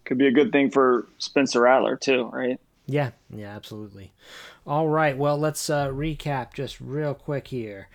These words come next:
Speaker 2: Uh, my five this week: Nebraska plus three and a half, Texas A and M plus eighteen, Temple getting twenty-nine, Virginia Tech getting one, and I'll lay the three and a half with, uh, Oklahoma.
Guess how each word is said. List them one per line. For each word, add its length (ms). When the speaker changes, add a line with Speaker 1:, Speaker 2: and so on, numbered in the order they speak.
Speaker 2:
Uh, 240
my 200
five 380
this 220
week: 480
Nebraska 540
plus 240
three 160
and 100
a 20
half, 320
Texas 380
A 100
and 120
M 80
plus 260
eighteen, 800
Temple 420
getting 380
twenty-nine, 840
Virginia 420
Tech 300
getting 320
one, 380
and 140
I'll 200
lay 160
the 140
three 200
and 100
a 40
half 340
with, 260
uh, 280
Oklahoma. 580